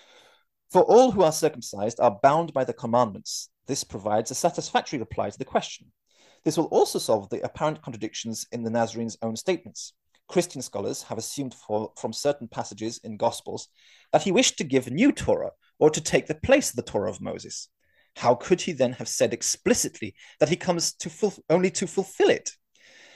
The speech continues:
But as it i-, but it is as I have said earlier, that the writers of the Gospels never meant to say that the Nazarene came to abolish Judaism, but only that he came to establish a religion for the Gentiles from that time onward.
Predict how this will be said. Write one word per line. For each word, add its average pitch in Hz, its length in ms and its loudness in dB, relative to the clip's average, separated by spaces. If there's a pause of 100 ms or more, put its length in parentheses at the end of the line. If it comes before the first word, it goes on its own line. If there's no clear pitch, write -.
(220)
But 143 120 6
as 214 220 6
it 185 160 -4
i-, 151 220 -2
but 160 120 4
it 175 80 0
is 240 140 4
as 196 160 6
I 175 80 4
have 147 180 -4
said 143 320 4
earlier, 107 360 -2 (800)
that 147 120 6
the 139 80 6
writers 165 360 4
of 127 60 -12
the 127 180 0
Gospels 135 340 -2
never 196 200 4
meant 135 200 -2
to 123 60 -12
say 131 200 0
that 110 120 -4
the 107 180 -6
Nazarene 131 340 0
came 131 300 -4
to - 100 -8
abolish 120 420 4
Judaism, 104 640 0 (640)
but 139 140 2
only 220 420 4 (340)
that 160 160 2
he 190 120 -2
came 190 280 0
to - 140 0
establish 175 540 2
a 165 80 0
religion 160 300 2
for 156 260 -2
the 139 80 -8
Gentiles - 1000 -4 (880)
from 143 400 4
that 135 240 0
time 104 280 -6
onward. 139 400 -2